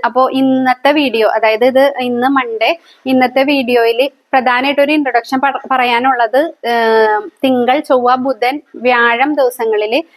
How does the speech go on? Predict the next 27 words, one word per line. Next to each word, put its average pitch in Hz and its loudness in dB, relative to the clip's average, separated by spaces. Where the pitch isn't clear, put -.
ഞാനിവിടെ 254 2
ഷോപ്പിലും 254 -2
ഇവിടെ 269 0
ഒന്നും 277 2
ഉണ്ടാവത്തില്ല. 240 0
ഞാനൊരു 247 -2
ട്രെയിനിങ്, 240 -2
ബിസിനസിന്റെ 226 -4
ആവശ്യത്തിനുള്ള 240 0
ഒരു 247 -2
ട്രെയിനിങ്ങിന് 233 -2
വേണ്ടിയിട്ട് 233 -8
കോഴിക്കോട് 247 2
ആയിരിക്കും. 240 0
അപ്പോ 233 -2
നിങ്ങൾ 269 0
ഈ 269 0
വീഡിയോ 269 -2
അപ്ലോഡ് 262 0
ആവുന്ന 254 0
സമയം 254 -4
തുടങ്ങി 262 -2
എന്നെ 254 -8
വിളിച്ചാൽ 254 -2
ചിലപ്പോൾ 262 -2
കിട്ടണം 240 0
എന്നില്ല. 262 0